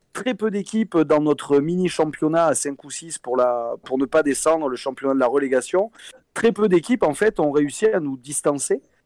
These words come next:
Et donc c'est vrai qu'on a vraiment les, les astres qui se sont alignés, euh, euh, pour nous parce que, parce que ça avance très doucement.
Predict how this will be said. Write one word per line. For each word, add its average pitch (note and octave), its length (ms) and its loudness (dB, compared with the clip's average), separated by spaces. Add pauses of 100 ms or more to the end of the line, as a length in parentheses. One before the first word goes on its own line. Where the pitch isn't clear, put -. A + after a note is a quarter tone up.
(280)
Et C#3+ 160 0
donc D3+ 220 2
c'est - 160 0
vrai G#3 160 2
qu'on D#3+ 180 -4
a D3 180 2
vraiment D#3 400 0
les, D3 220 0
les C3+ 320 -2
astres G3 280 -4
qui C#3+ 160 -14
se C#3+ 140 -6
sont C#3 200 0
alignés, D3+ 520 0
euh, B2+ 180 2 (600)
euh, B2 260 0
pour D#3+ 280 0
nous A3+ 180 2
parce C#3+ 260 -2
que, E3+ 360 4
parce A2+ 220 -4
que F3+ 100 2
ça D3 200 2
avance B2 280 -4
très F3 180 -2
doucement. E3+ 480 -4